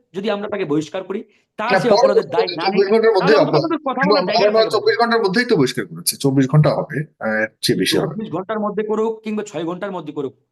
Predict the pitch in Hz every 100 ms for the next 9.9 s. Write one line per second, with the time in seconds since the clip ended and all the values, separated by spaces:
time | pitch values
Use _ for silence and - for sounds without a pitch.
0 | _ _ 196 226 180 - 143 - 220 285
1 | 254 - - 143 - - - - 208 233
2 | 262 262 277 269 _ 254 247 285 160 -
3 | _ _ _ _ _ 185 269 311 151 156
4 | 240 240 247 311 381 _ _ _ - 226
5 | 226 233 240 269 381 - _ _ _ _
6 | _ 131 214 - 220 240 226 202 160 -
7 | 135 135 - - - _ _ _ _ -
8 | 214 285 277 220 240 277 - 220 240 220
9 | 196 214 214 208 - 262 311 214 147